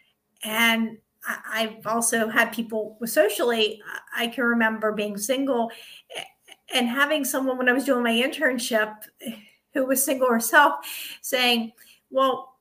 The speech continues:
a lot of peop-, you may not find somebody, uh, because you have a disability." So learning disabilities really do i-,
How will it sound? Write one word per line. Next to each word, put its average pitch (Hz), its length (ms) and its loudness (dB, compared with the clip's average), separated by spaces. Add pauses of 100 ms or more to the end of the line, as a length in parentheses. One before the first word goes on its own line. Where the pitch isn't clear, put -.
(120)
a 262 60 -4
lot 262 180 4
of 269 100 0
peop-, 262 280 -6
you 240 180 -2
may 254 160 0
not 233 260 2
find 247 280 2
somebody, 208 760 -4 (380)
uh, 185 260 -8 (120)
because 240 360 -4
you 233 60 2
have 214 140 0
a 208 60 -6
disability." 202 760 -6 (240)
So 233 540 0 (960)
learning 277 280 2
disabilities 247 720 0
really 233 240 0
do 226 460 0
i-, 233 140 -2